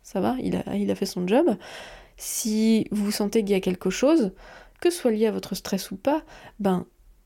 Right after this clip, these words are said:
on peut faire évoluer la situation toute la vie. On n'est jamais figé, on est des êtres en mouvance. Et donc, à partir de là, qu'est-ce qu'il y a de possible ? Si vous, votre bébé est déjà né, et qu'il est peut-être grand,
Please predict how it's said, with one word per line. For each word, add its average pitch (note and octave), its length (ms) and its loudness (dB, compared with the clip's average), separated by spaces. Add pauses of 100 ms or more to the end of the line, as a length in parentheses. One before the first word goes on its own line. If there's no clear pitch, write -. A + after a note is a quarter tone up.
(100)
on G3 80 -2
peut B3 300 -4 (840)
faire G#3+ 300 0
évoluer G3+ 320 0
la F#3+ 120 2
situation G3 720 -4
toute - 240 -4
la G#3+ 100 0
vie. G#3 200 -6 (280)
On G3+ 40 -2
n'est G3+ 200 2
jamais G#3 400 2
figé, - 540 -4
on G3 100 0
est G3+ 120 0
des G3 180 0
êtres A3 220 0
en G3 40 2
mouvance. G3 540 -2 (380)
Et D#3 100 0
donc, G#3 240 0
à F#3 80 2
partir F3+ 320 -4
de F#3 140 0
là, A3+ 180 4
qu'est-ce A#3+ 340 -2
qu'il - 140 -6
y G#3 60 2
a - 20 0
de F#3+ 60 -8
possible ? C4 440 -2
Si - 220 -4
vous, F#3+ 300 -4 (260)
votre F#3 140 2
bébé F#3+ 380 4
est F3 120 -2
déjà F3+ 300 4
né, C4 360 4
et A3 60 2
qu'il F3+ 220 -6
est F3 120 0
peut-être - 400 -8
grand, B3+ 360 -2